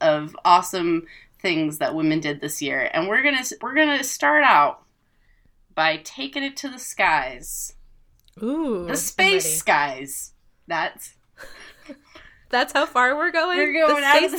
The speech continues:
Speaker 2: skies?
Speaker 1: <laughs> We're going,
Speaker 2: <laughs>
Speaker 1: we're going all the way out. Um, oh, God. Somewhere there are people who actually know about this, and they're like, "The space skies? What?"
Speaker 2: <laughs>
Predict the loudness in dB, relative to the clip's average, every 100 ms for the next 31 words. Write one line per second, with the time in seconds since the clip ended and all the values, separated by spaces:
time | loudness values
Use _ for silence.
0 | 2 4 2 -2 -10 -20 -8 -2 2 2
1 | 4 4 4 2 0 -4 0 4 6 6
2 | 4 2 2 2 0 -4 _ _ -20 -14
3 | -8 -6 -2 0 0 0 -4 -10 -16 -20
4 | -20 -20 -20 -8 -2 -2 -2 -2 2 2
5 | 0 -6 0 0 2 0 0 0 -2 -2
6 | -6 -8 -8 -6 -4 -4 -6 -8 -6 -4
7 | -4 -4 -4 -6 -6 -4 -2 -2 -4 -8
8 | -10 -6 -6 -8 -10 -8 -8 -10 -10 -12
9 | -12 -12 -12 -8 -8 -8 -10 -10 -12 -16
10 | -20 -20 -14 -6 -4 -4 -8 -14